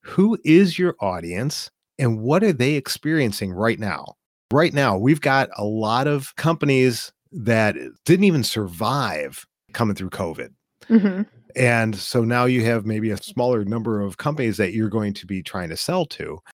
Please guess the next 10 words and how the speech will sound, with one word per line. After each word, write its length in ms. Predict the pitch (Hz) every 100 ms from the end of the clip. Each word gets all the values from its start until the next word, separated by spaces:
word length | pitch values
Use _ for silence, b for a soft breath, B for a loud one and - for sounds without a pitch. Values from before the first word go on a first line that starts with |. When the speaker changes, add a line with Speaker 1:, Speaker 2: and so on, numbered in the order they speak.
| _ _
Speaker 1:
What 220 | - 135 196
are 60 |
they 140 | 196 170
experiencing? 920 | - - 101 101 92 82 65 57 - _ _
What 180 | 98 120
are 40 | 143
they 120 | 147
experiencing 600 | - - 107 101 101 95
right 220 | 90 85
now? 380 | 87 85 76